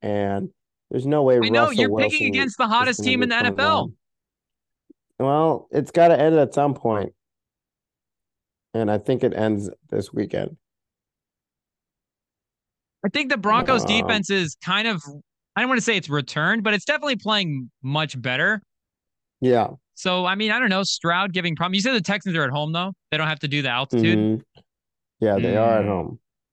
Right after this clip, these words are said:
Speaker 1: They don't have to worry about Mile High.
Speaker 2: That's clutch
Speaker 1: And
Speaker 2: for a guy.
Speaker 1: yeah, no, it is. And it is kinda crazy to see the Broncos turn their season around, you know,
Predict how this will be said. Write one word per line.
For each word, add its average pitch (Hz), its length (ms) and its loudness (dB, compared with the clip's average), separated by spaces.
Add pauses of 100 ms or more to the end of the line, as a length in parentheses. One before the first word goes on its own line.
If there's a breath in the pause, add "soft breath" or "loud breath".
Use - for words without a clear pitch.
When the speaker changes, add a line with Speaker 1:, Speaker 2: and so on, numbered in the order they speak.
Speaker 1:
They 104 120 0
don't 107 260 0
have 107 180 -2
to 82 100 -2
worry 101 200 2
about 95 220 0
Mile 101 380 -2
High. 101 480 -2 (480 soft breath)
Speaker 2:
That's 120 260 2
clutch 120 140 2
Speaker 1:
And 110 60 -2
Speaker 2:
for 101 100 -4
a 98 60 -6
guy. 92 280 -6 (1500)
Speaker 1:
yeah, 117 340 2
no, 95 260 -2
it 101 120 0
is. 107 240 2
And 117 160 0
it 139 140 4
is 165 180 4
kinda 180 260 2
crazy 139 380 4
to 107 120 0
see 123 600 2
the 107 120 0
Broncos 113 580 0
turn 117 240 -2
their 113 140 2
season 110 540 -4
around, 104 440 2 (520)
you 120 120 2
know, 104 320 2